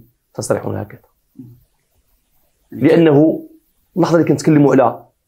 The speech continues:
هاد السياق ديال هذا الحديث هو جاء على امتحان المحاماه. وانت كمسؤول حكومي، راه كنتكلموا على امتحان، كنتكلموا على تكافؤ الفرص. تكافؤ الفرص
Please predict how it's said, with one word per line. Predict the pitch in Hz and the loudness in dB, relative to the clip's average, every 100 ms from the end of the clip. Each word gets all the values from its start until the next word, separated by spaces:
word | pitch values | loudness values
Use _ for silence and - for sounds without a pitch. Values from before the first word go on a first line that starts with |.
| - | -12
هاد | 139 | -10
السياق | - - 147 - 160 - | -10 -10 -6 -4 0 0
ديال | 143 | 2
هذا | 139 | 0
الحديث | 139 180 370 - - _ _ _ - | 0 -2 -2 -4 -14 _ _ _ 0
هو | 156 | 0
جاء | 127 | 2
على | 123 127 120 - - | 2 0 -2 -8 -10
امتحان | 117 113 165 180 | -10 -8 -8 -4
المحاماه. | 285 185 127 131 - 131 127 _ _ _ _ _ _ | -4 -4 -8 -8 -14 -20 -20 _ _ _ _ _ _
وانت | - 170 - | 0 0 0
كمسؤول | 147 135 - 147 | -2 -2 -2 -4
حكومي، | 139 127 131 120 107 - _ _ _ _ _ | -4 -4 -2 -2 -4 -12 _ _ _ _ _
راه | - 123 101 - _ _ - | -2 -2 -2 -10 _ _ -4
كنتكلموا | 139 - 135 135 | -4 0 0 2
على | 127 | 2
امتحان، | 123 202 - 320 330 - _ _ | 0 -2 -4 -6 -6 -10 _ _
كنتكلموا | 147 - 127 113 113 | -12 -10 -8 -6 -6
على | 113 | -8
تكافؤ | - 147 - | -8 -8 -4
الفرص. | 202 180 127 - - _ _ _ - | -4 -4 -6 -10 -20 _ _ _ -18
تكافؤ | - 160 - 131 | -4 -2 -2 -4
الفرص | 127 123 117 - | 0 0 -2 -12